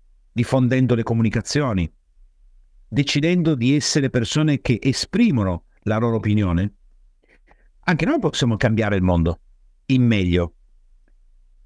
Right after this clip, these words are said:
E chiudo proprio con questo. La democrazia può far sentire la persona debole,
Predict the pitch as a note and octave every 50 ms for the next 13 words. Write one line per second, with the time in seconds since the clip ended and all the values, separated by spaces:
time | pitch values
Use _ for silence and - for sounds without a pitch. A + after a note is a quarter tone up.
0 | - _ _ _ _ _ _ _ _ _ _ _ _ _ - - - - _ -
1 | E3 D#3 E3 - G3+ A#3 A3+ G3 D#3 D3+ D#3+ D3+ D#3 D#3+ D3 D3 B2+ A2 G#2 F#2+
2 | F#2 - - - - - - _ _ _ _ _ _ _ - - _ - _ -
3 | - _ _ - D3+ F3+ F3+ G3+ F#3 F3+ E3 - D3 C#3 - - - B2 F#2+ E2
4 | D#2 D#2 E2 F2+ - _ _ _ _ _ _ _ _ _ _ _ - - _ _
5 | _ - C#3+ C3+ - D#3 D3+ C#3+ - - D3+ C#3 C3+ - D#3 D#3 C#3+ C#3 B2+ A#2
6 | G2+ B2 A2 - - A#2 A2 G#2+ G#2+ B2 A#2+ A2+ F2+ F#2 F#2 E2+ E2 -